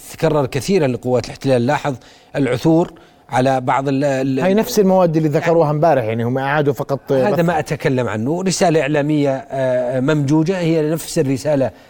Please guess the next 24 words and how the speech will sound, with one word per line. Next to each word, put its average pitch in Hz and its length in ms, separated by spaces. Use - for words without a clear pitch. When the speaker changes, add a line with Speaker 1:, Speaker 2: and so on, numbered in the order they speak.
Speaker 1:
ال-، 135 200
ال-، 143 200
الإعلامية 139 560
اليومية، 139 400
وبالتالي 170 560
لا 143 100
يوجد 147 320
هناك 143 260
أي 151 260
إنجازات 151 600
يمكن 180 320
أن 170 120
تسمى 156 440
إنجازات، 147 460
سوى 151 220
أنهم 143 280
يتحركوا 143 560
باتجاه، 139 460
آه، 135 140
أهداف 147 720
مضللة 160 640
غير 143 280
واقعية. 113 500
Speaker 2:
نعم. 101 160